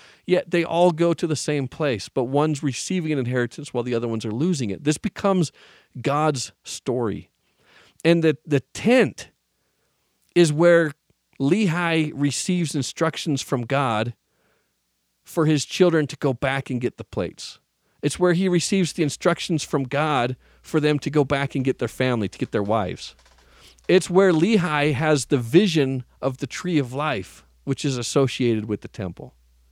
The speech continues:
And it's where Nephi, when he's carried away into a high mountain and has his great vision explaining everything that his father saw, it says at the end of the vision that he returned to the tent of his father.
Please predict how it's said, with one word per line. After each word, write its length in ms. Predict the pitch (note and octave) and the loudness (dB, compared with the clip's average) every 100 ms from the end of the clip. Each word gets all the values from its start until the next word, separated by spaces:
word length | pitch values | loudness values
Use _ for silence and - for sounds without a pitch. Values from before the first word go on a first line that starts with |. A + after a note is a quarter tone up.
| _ _ _ _ _ _ _ _ - | _ _ _ _ _ _ _ _ 0
And 160 | F3 | 2
it's 160 | F3+ - | 2 2
where 180 | F#3 E3+ | 2 4
Nephi, 680 | F3 B3+ - D3 C3 D3 - - | 4 2 2 0 2 0 -2 0
when 120 | D#3 | 2
he's 140 | C#3+ | 2
carried 320 | - F3+ F#3 E3 | 0 4 6 6
away 200 | E3+ E3+ | 6 2
into 220 | D#3+ C#3+ | 0 0
a 60 | |
high 240 | B2+ D#3+ D#3+ | 0 0 2
mountain 560 | C#3+ F3+ F3 A#2+ C#3 - _ _ _ | 2 2 2 -2 -2 -6 _ _ _
and 120 | C#3 C3+ | -4 2
has 280 | E3 C#3+ | 2 2
his 220 | - A#3 F3+ | 0 -2 -2
great 280 | F3 D3+ | -2 -2
vision 320 | B2+ C#3 C3+ C#3 | 0 0 0 -2
explaining 500 | G#2+ - D3+ D3 C#3 | -6 -2 0 2 2
everything 340 | D#3+ - D#3 | 0 0 0
that 80 | C#3 | 0
his 80 | - | -2
father 340 | D3+ D3+ C3 | 0 2 2
saw, 380 | - G3 F#3 D3+ - _ _ | 0 0 2 0 -4 _ _
it 160 | D3+ D3 | -2 0
says 340 | - A#3 G#3+ | 2 4 4
at 120 | E3+ E3+ | 2 0
the 120 | E3+ | 0
end 120 | G#3+ | 2
of 40 | |
the 60 | F3 | 2
vision 400 | F#3+ G#3 F#3 D#3+ - _ | 2 2 2 0 -4 _
that 120 | E3+ - | 0 0
he 240 | - E3 | -2 -2
returned 880 | D3 D3 - C4 C#4+ C#4 A3+ A3 G3 _ _ _ _ _ _ - | -2 -2 -4 0 2 4 2 2 -2 _ _ _ _ _ _ -2
to 120 | E3 | 0
the 100 | D3 | 2
tent 340 | - D#3+ - - | 0 -2 -2 -8
of 140 | A#2+ | -4
his 160 | A2+ - | -4 -2
father. 480 | G#2 E2+ D#2 - | -2 -2 -6 -12